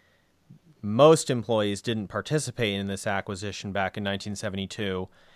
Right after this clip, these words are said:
and the workers certainly, uh, some, you know, some of the unions had encouraged people not to participate in it because they felt like there were gonna be a lot of management challenges to the workforce, which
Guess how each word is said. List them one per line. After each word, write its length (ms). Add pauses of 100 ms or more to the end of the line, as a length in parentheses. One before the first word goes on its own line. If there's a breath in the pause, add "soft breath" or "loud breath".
(320 soft breath)
and 540 (500)
the 600
workers 440
certainly, 640
uh, 220
some, 380
you 80
know, 100
some 260
of 80
the 80
unions 600 (240)
had 160
encouraged 560
people 280
not 300
to 100
participate 600
in 120
it 160 (360 loud breath)
because 300
they 120
felt 260
like 300 (540 soft breath)
there 180
were 280 (1000)
gonna 160
be 120
a 80
lot 180
of 80
management 480
challenges 540
to 100
the 100
workforce, 680
which 180